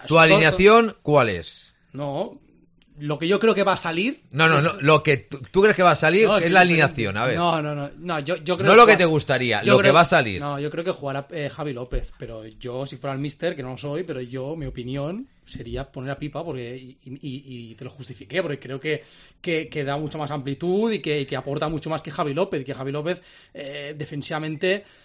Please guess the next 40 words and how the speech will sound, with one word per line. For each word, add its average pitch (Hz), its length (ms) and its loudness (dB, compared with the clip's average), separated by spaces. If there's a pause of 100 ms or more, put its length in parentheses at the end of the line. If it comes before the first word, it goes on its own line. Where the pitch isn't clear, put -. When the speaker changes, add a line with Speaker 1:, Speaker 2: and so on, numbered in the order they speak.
(240)
Speaker 1:
pues 123 260 -12
cumple, 220 540 0
pero 160 160 -6
luego 151 480 -6
ofensivamente, 156 1080 -6
eh, 135 180 -14
le 131 340 -12
queda 143 160 -6
un 147 120 -6
mundo. 143 440 -6
Entonces, 135 640 -12 (140)
yo 135 160 -10
creo 151 180 -8
que 147 240 -6
Pipa, 156 460 -6 (480)
para 156 160 -8
mí, 208 40 -6
yo 208 120 -4
pondría 185 220 -4
a - 20 -8
Pipa. 135 200 -12
Ahora, 147 320 -4 (380)
pri-, 156 160 -10
primer 156 280 -8
partido 156 360 -4
de 147 80 -4
Liga, 180 600 -2
mm, 135 140 -12
Javi 139 240 -10
López, 147 400 -8
primer 127 220 -12
capitán, 143 540 -8
por 127 140 -16
jerarquía, 143 760 -10
mm, 120 360 -20
va 117 60 -18
a - 20 -20
jugar 123 340 -18 (100)
Javi 123 260 -18
López. 131 380 -16